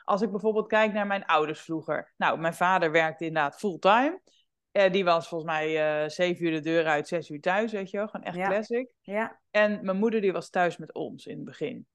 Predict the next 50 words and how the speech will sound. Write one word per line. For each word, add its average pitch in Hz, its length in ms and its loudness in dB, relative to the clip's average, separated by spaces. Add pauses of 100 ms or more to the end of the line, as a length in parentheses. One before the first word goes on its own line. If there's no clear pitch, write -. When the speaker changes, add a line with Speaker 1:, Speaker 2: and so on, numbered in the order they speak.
(680)
Speaker 1:
Eh, 180 200 4
nou, 170 240 4
wat 175 140 4
ik 185 80 -2
in 214 80 0
ieder 220 160 -2
geval 180 140 0
heb 196 100 0
meegekregen 180 420 -6
daarvan 180 440 -2
is 160 240 -8
dat 160 160 -6
mijn 165 180 -8
moeder 170 440 -4 (400)
achteraf 175 500 -2
nu 165 140 -6
zegt 156 320 -6
van 151 180 -6
dat 147 200 -4
ze 151 100 -18
zich 151 200 -12
echt - 260 -10
stierlijk 170 420 -6
verveelde. 151 500 -6
Zeker 165 300 -2
toen 156 120 -12
wij 151 140 -2
naar 147 120 -8
school - 260 -8
gingen 151 220 -10
op 139 60 -10
een 139 60 -20
gegeven 147 240 -6
moment. 139 220 -10 (440)
En 208 420 2
ook 196 280 0
toen 185 120 -6
wij 170 120 -2
niet 208 180 -4
naar 175 120 -6
school 151 220 -8
gingen. 156 280 -4
Je 175 60 0
bent 180 120 -2
natuurlijk 175 280 -6
de 170 60 0
hele 185 100 0
dag 165 140 -2
heel 160 180 -6
druk. 160 440 0